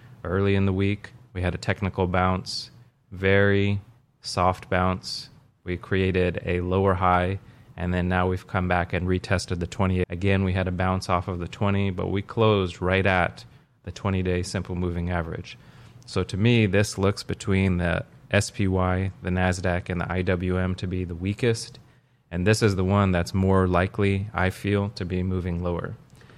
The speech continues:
So this, if you wanted to look at structuring out, I think this as a three ten, three oh three put butterfly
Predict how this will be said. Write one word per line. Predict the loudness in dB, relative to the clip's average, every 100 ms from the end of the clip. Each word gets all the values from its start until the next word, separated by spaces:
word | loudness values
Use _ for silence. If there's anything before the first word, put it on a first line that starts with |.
| -20 -18
So | -4 -2
this, | 4 6 6
if | 0 0
you |
wanted | 2 4 2
to | 0
look | 0 0
at | 2 2 0 -6 -20
structuring | -14 -2 -2 0 -2 0 0
out, | 2 0 0
I | -2
think | 0 0 0
this | 2 0 -2
as | -4 -2 -4
a |
three | -6 -4 -4
ten, | -4 -2 0 0 -2 -4 -12 _ _ _ _
three | -2 2 4
oh | 2
three | 0 2 4 2 0 -6 -20 _ _ _ _ _ _ _ -2
put | -2 2
butterfly | 4 4 2 2 4 4